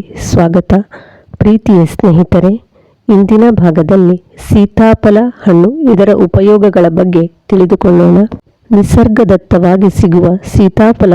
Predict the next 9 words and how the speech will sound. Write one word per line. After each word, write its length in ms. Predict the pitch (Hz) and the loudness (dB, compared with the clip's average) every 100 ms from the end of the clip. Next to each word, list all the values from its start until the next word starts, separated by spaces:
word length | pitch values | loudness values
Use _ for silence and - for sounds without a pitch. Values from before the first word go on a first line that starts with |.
| 180 | 2
ಹಣ್ಣು 240 | 185 196 180 - _ | 2 2 0 -6 _
ಚಳಿಗಾಲದ 680 | - 208 202 202 196 226 208 | -2 0 2 2 2 2 0
ಸಮಯದಲ್ಲಿ 680 | 175 202 180 202 185 175 185 196 - _ - 202 | 0 0 2 2 2 0 0 -2 -8 _ -4 0
ಎಲ್ಲ 180 | 208 226 226 | 2 2 0
ಕಡೆ 180 | 196 180 185 - | 0 0 -2 -2
ಹೇರಳವಾಗಿ 640 | 208 202 226 202 175 180 180 - | 0 2 4 2 2 2 0 0
ಸಿಗುವುದು. 420 | 175 180 180 202 - - - - - - _ - | 0 0 0 -2 -4 -18 -20 -20 -20 -20 _ -4
ಸೀತಾಫಲದ 800 | - 220 - 254 254 202 190 185 190 - | -4 -4 -2 -2 0 0 0 0 -4 -4
ಹಣ್ಣು 260 | 196 185 | 0 2